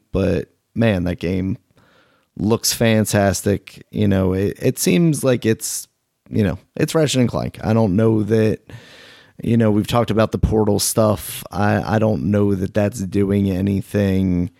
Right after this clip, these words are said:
wildly unique so far. I'm not super far into the game, but I played it for, like, forty-five minutes to an hour or so. Um, just kinda getting into the first combat encounters where you, you experience that stuff. Sure.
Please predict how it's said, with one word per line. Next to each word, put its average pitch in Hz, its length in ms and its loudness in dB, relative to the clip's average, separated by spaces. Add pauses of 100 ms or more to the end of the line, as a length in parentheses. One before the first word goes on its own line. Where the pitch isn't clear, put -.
(460)
wildly 101 680 0
unique 98 560 0
so 127 220 0
far. 127 440 0
I'm 104 160 2
not 104 300 0 (120)
super - 420 -4
far 95 320 0
into 95 320 -2
the 87 100 -4
game, 87 340 -2
but - 100 -4
I - 60 -2
played 87 300 -2
it 90 100 -4
for, - 120 -8
like, 76 480 -6 (140)
forty-five 80 500 -2
minutes 80 280 0
to 76 120 -4
an 82 80 0
hour 76 380 -4
or 82 80 -4
so. 82 440 -2 (540)
Um, 82 500 -2
just - 240 -6
kinda 85 560 0 (440)
getting 113 300 2
into 101 240 0
the 92 80 -4
first - 320 -2
combat 90 420 2
encounters 92 600 0
where 82 120 0
you, 82 380 -2 (540)
you 92 160 2
experience 85 600 0
that 64 160 -2
stuff. - 280 -4 (140)
Sure. - 280 -2